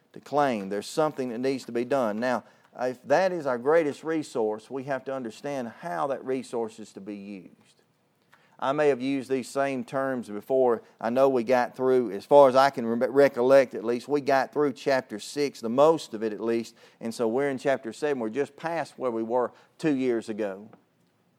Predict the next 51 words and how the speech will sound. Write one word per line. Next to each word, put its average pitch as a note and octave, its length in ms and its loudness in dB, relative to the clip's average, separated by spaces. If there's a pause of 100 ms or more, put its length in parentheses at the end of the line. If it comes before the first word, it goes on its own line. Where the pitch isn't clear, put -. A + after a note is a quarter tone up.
(340)
But A#2 140 0
I C3 60 2
know D3+ 140 4
we've D3 140 2
already C#3 220 4
talked C3+ 260 0
about A#2+ 260 -2
prayer C#3 260 0
to C3+ 140 -2
an A#2+ 60 -2
extent F3 480 -8
because B2 380 2
of B2 80 -10
what B2+ 160 2
is A2 100 -8
discussed E3 540 -8
in G#2 100 -8
chapter G#2 320 -4
six. G2+ 320 -8
That's B2 240 -6
what D3 140 0
is A#2+ 120 -8
known C#3+ 240 -2
as C3 140 -6
the A#2+ 100 -6
model C3 520 2
prayer. A#2+ 420 -2
Some C3+ 240 -8
call C3+ 240 0
it A2 140 -8
the A2+ 80 -2
Lord's C3 580 2
Prayer. A#2+ 380 -2 (240)
It's C#3 180 -4
not D3+ 240 0
just C#3 220 -4
His F3 180 -2
prayer. B2 240 -2
It's C3+ 100 -10
a A#2 60 -10
prayer C3+ 300 -4
by A#2+ 180 2
which C3+ 240 -2
we C#3 120 -6
set C#3 220 -4
our F3 140 4
precedents, - 840 -6 (1300)
set B2+ 240 -2
as A2 80 -6
our C#3 220 -2
standard. G2 500 -12